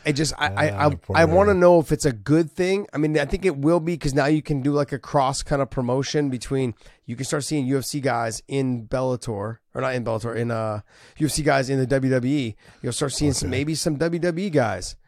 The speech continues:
Speaker 1: start to trickle
Speaker 2: No.
Speaker 1: over a little
Speaker 2: Bullshit.
Speaker 1: bit.
Speaker 2: Bullshit. Who?
Speaker 1: John, I don't
Speaker 2: Who?
Speaker 1: know. M-, I don't know.
Speaker 2: Look,
Speaker 1: Well, you know
Speaker 2: let's be
Speaker 1: Logan
Speaker 2: honest.
Speaker 1: Paul's there, right? You know Logan Paul's there.
Speaker 2: Yeah, Logan Paul's there. Okay.
Speaker 1: Okay, so, like, you said who? Well, there's one.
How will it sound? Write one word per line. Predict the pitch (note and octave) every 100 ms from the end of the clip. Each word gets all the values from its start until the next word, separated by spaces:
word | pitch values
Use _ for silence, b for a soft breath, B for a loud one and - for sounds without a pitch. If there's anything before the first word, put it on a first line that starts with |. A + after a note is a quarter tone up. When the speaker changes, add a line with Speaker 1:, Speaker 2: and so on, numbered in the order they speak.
| _ _ _
Speaker 1:
start | - - C#3 C#3+
to | -
trickle | - G#3 - A3 A3+ A#3+
Speaker 2:
No. | G3+
Speaker 1:
over | C#3+ C3+ C3
a | B2
little | B2 A2
Speaker 2:
Bullshit. | G#2+ A#2 G#2
Speaker 1:
bit. | F2+ - _ _
Speaker 2:
Bullshit. | - G3 F3 - G2+
Who? | D#3+ F#3 - - _ _ _ _ _ _ -
Speaker 1:
John, | A3 G3+
I | A#3+
don't | C4 B3
Speaker 2:
Who? | G#3+ F3+
Speaker 1:
know. | D3 A3+ G#3+ _ _ -
M-, | B2+ - _ _ _ _ - - b b b b b
I | D3
don't | G#3+ A3+
know. | E4+
Speaker 2:
Look, | E3+ D#3+ - E3
Speaker 1:
Well, | F#3
you | G3
know | B3+
Speaker 2:
let's | A#3+
be |
Speaker 1:
Logan | B3+ F3+
Speaker 2:
honest. | D#3+
Speaker 1:
Paul's | B3+ G3
there, | E3 D#3
right? | C#3+ F3
You | E3
know | G3
Logan | G3+ G3+
Paul's | F#3+ G#3 F3+
there. | C3+ C3 D#3 -
Speaker 2:
Yeah, | E3 E3 C#3+
Logan | C#3+ D3+ C#3 A#2
Paul's | B2 F2
there. | F2+
Okay. | F#2+ C3 A#2
Speaker 1:
Okay, | C3+ D#3+ D#3+
so, | - -
like, | D#3+ D#3
you | D#3+
said | A3 E3
who? | A#3+ A3 G3+
Well, | C#3+
there's | G#3 D#3
one. | D3+ F#3